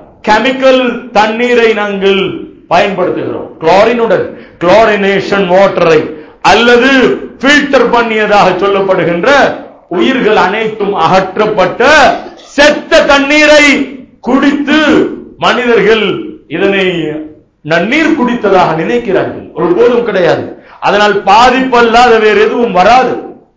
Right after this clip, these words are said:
அதற்காக வேண்டி சுகாதார அதிகாரிகள், வைத்தியர்கள், அது சம்பந்தப்பட்டவர்கள் ஏதாவது நீங்கள் குரல் கொடுக்கிறீர்கள் என்றால்,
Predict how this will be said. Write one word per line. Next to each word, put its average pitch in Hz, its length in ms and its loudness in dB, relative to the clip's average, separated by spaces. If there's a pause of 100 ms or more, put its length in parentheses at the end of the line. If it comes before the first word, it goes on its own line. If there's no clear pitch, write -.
(340)
அதற்காக 180 460 2
வேண்டி 220 380 -2 (640)
சுகாதார 220 580 2
அதிகாரிகள், 214 640 2 (640)
வைத்தியர்கள், 196 760 2 (840)
அது 175 240 4
சம்பந்தப்பட்டவர்கள் 240 960 2 (600)
ஏதாவது 233 480 4
நீங்கள் 226 380 -2
குரல் 233 280 0
கொடுக்கிறீர்கள் 185 580 0
என்றால், 131 320 -6